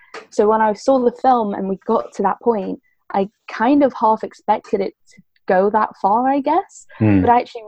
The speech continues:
Speaker 1: really, really liked that they turned it around and, like I said, like, ground it in reality, 'cause I didn't expect it. And I thought, "That's actually so clever," because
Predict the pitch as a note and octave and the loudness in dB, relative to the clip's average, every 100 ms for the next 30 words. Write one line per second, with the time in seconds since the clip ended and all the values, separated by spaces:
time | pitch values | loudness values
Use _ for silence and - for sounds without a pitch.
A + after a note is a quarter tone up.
0 | G#3+ A#3+ A#3 G#3+ G#3+ G3+ G3 G3 A3 - | 0 2 4 2 2 2 0 0 -2 -6
1 | G3 F#3+ - G3 A3 G3+ G3 F#3+ G3 G#3 | -6 -6 -4 -6 -2 0 0 0 2 2
2 | F#3+ F#3 F#3 F#3 F#3 F#3 F#3+ G3 G#3 G#3 | 2 0 -6 -6 -6 -4 -6 -2 -2 -2
3 | G3+ G#3 G3 F#3+ - _ - G3 G3+ G3+ | -4 0 0 -2 -4 _ -12 -2 2 2
4 | G#3+ G3 F#3 F3+ F#3 G3 G3 F3+ - - | 0 -2 -2 0 2 2 0 -6 -6 -2
5 | G#3 A3+ A#3+ G3+ - D4 B3+ G3+ - G#3 | -2 0 -2 -4 -8 -8 -4 -4 -4 -4
6 | G3+ G#3+ - - _ A#3 B3 A#3+ - G#3 | -2 -2 -4 -16 _ -12 -12 -8 -6 -6
7 | - A3+ A3 - C#4 A3 G3 G3+ G#3+ G3+ | -2 -2 -2 -2 -2 -2 -6 -8 -6 -6